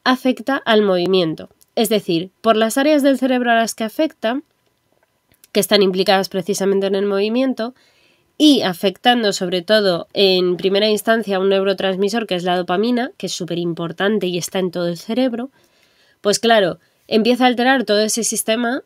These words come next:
y incluido, pues eso, en regiones específicas del control del movimiento, y por eso normalmente las personas que tienen Parkinson,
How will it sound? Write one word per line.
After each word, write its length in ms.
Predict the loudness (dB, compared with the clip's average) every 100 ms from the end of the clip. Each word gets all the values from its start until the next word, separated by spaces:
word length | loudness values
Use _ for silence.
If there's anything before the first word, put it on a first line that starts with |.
| _
y 1040 | 0 4 4 4 4 2 2 0 0 -4 0
incluido, 600 | 2 4 4 4 4 2
pues 160 | -2
eso, 200 | -2 -2
en 140 | -2 -2
regiones 440 | -6 -2 -2 -2
específicas 840 | -4 -4 -4 -2 -4 -4 -4 -2
del 200 | -2 -2
control 360 | -2 -4 -4 -2
del 140 | -2
movimiento, 640 | 0 0 0 -2 -2 -6 -2
y 120 | -2
por 140 | 0 -2
eso 160 | 0
normalmente 520 | 0 0 0 -2 -2
las 160 | -4 -6
personas 440 | -8 -6 -6 -6
que 100 | -6
tienen 320 | -6 -4 -4 -2
Parkinson, 760 | -4 -4 -6 -6 -6 -8